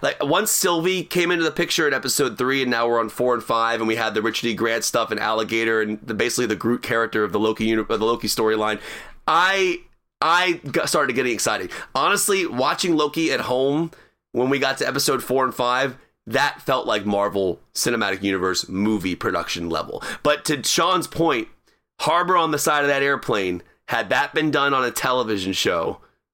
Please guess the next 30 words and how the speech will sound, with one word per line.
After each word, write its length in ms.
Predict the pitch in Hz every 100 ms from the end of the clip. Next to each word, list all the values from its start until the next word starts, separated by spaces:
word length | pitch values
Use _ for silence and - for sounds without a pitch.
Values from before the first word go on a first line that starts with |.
| _
would 200 | 107 113
not 240 | 120 117 117
have 140 | 107
looked 260 | 107 101 - _
anywhere 520 | 156 156 147 123 104 95
near 260 | 98 90
as 140 | 85 82
good. 200 | 90 78
Like 140 | 104
that, 360 | 151 196 139 -
Sean, 320 | 147 196 160
I 120 | 165
agree 140 | 147
with 100 | 165
you. 140 | 127 110 -
I, 180 | 135 160 -
I 160 | 156
actually 240 | 175 - 160
paid 140 | 165
attention 300 | 135 156 151
to 60 | 131
that 120 | 120
shot 300 | - 139 127
the 60 | 127
other 120 | 120
day 120 | 127
when 100 | 123
I 40 | 113
rewatched 480 | 117 117 131 -
it. 100 | 104